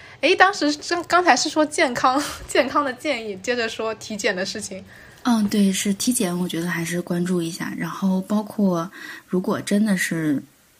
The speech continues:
Speaker 2: 有这种不打算结婚呀、不打算生育的这种女性来讲，因为我，我属，属于独生子女家庭嘛，我还其实要考虑到我父母养老的问题，这一定是我的职责范围内的。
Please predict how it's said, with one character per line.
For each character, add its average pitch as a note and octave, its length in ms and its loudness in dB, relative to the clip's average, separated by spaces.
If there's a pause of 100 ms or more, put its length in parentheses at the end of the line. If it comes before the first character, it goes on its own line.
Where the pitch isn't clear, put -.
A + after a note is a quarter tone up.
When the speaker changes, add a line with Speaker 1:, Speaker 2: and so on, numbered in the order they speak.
Speaker 2:
有 D#3 340 -2
这 F3+ 160 0
种 - 500 -2 (140)
不 E3+ 100 -2
打 - 200 -6
算 E3+ 260 2
结 E3+ 180 -2
婚 F#3 260 0
呀、 E3+ 200 0
不 F3 80 -2
打 F3 120 -6
算 F3 200 -4
生 F#3+ 260 2
育 F#3+ 60 6
的 E3+ 80 -2
这 E3+ 80 -4
种 D#3+ 120 -2 (280)
女 F3 180 0
性 E3+ 220 0
来 E3 160 -2
讲， - 200 -4 (680)
因 G3+ 260 4
为 A3 80 2
我， E3+ 460 -2
我 E3 180 -2 (160)
属， - 220 -6
属 D#3+ 240 -2
于 D#3+ 60 -4
独 F#3 160 -2
生 A3 180 0
子 G#3+ 80 0
女 G#3 100 4
家 D#3+ 200 -2
庭 - 180 -4
嘛， D#3+ 180 -2
我 E3 120 -6
还 D#3+ 260 -4
其 - 180 0
实 F#3+ 140 2
要 F#3 180 2
考 - 200 -6
虑 F3+ 120 -2
到 F3 140 -2
我 E3 80 -6
父 - 180 -8
母 G3+ 280 0 (320)
养 D#3+ 200 2
老 E3+ 140 -2
的 D#3+ 100 -6
问 D#3+ 200 0
题， E3+ 260 -6
这 F3 140 0
一 E3+ 180 -4
定 F#3+ 180 2
是 E3+ 140 -4
我 - 420 -4
的 E3 200 -6
职 - 180 -6
责 F3 160 -4
范 F#3+ 200 0
围 F#3 60 2
内 G3+ 220 2
的。 - 160 -4